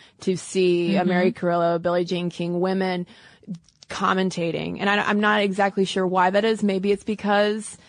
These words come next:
Speaker 1: there, maybe men and women have more of an equal playing field with tennis, maybe because of Billie Jean King winning the Battle of the Sexes against Bobby Riggs and proving that women,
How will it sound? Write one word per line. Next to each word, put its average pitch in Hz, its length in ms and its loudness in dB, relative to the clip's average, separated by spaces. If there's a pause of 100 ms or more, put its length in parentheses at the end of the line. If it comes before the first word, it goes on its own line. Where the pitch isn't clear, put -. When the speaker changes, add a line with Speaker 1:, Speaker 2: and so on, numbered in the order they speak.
(200)
Speaker 1:
there, 202 480 2
maybe 185 420 -2
men 202 160 0
and 208 120 2
women 190 200 2
have 190 180 2
more 185 160 0
of 180 80 0
an 185 60 -2
equal 180 200 -2
playing 180 420 0
field 190 420 4
with - 380 -2
tennis, 226 300 -2
maybe 233 260 6
because 339 480 2
of 262 140 0
Billie 233 240 4
Jean 254 240 2
King 240 280 0
winning 220 220 4
the 214 80 2
Battle 196 300 2
of 214 60 0
the 220 100 0
Sexes 220 480 -2
against 220 320 0
Bobby 214 280 4
Riggs 220 460 2
and 180 260 -2
proving 208 320 2
that 202 120 -2
women, 196 440 0